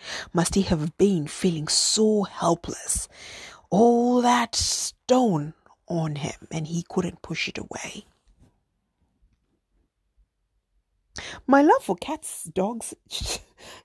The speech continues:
chicken, cows, ducks, you name it. I saw her nurture animals. Growing up, I always had a cat.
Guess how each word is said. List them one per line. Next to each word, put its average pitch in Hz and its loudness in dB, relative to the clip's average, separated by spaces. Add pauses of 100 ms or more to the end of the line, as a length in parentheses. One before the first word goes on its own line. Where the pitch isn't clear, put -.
chicken, 277 2
cows, 254 0
ducks, 247 2
you 247 2
name 214 -2
it. - -6 (2000)
I 190 2
saw 202 4
her 170 -4 (260)
nurture 165 -4 (1160)
animals. - -8 (380)
Growing 165 -4
up, - -12
I 185 -4
always 180 -2
had - -4 (100)
a - -18
cat. - -10